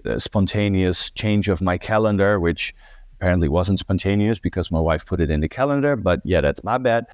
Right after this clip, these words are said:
But y-, you know, like, you start focusing on, "Okay, I need to make sure that I have the place somewhere in the day for the workout." And then, yeah, the rest is easy. I for-, and then you forget about something.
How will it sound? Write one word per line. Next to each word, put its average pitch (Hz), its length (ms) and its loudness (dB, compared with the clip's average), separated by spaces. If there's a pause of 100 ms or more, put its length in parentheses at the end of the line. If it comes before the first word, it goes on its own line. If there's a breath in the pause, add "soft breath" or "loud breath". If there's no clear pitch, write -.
(140)
But 110 200 -2
y-, 120 80 0 (120)
you 110 140 -2
know, 123 120 2
like, 127 220 0
you 107 60 2
start 117 360 -2 (400)
focusing 131 800 0
on, 101 360 2
"Okay, 92 260 0
I 90 100 0
need 104 420 4
to - 120 -2
make 95 220 2
sure 101 240 2
that 90 160 2
I 80 100 2
have 92 400 0
the 85 320 2 (320)
place 101 320 0
somewhere 107 400 2
in 90 120 2
the 82 60 2
day 87 240 0
for - 160 -4
the 80 80 2
workout." 82 520 0 (200)
And 92 140 2
then, 92 400 2 (220)
yeah, 90 240 2
the 85 100 0
rest 101 260 0
is 107 160 0
easy. 82 440 0 (520)
I - 80 -2
for-, - 220 -4
and 95 240 0
then 98 160 0
you 92 80 0
forget 92 280 0
about 80 280 0
something. - 380 -2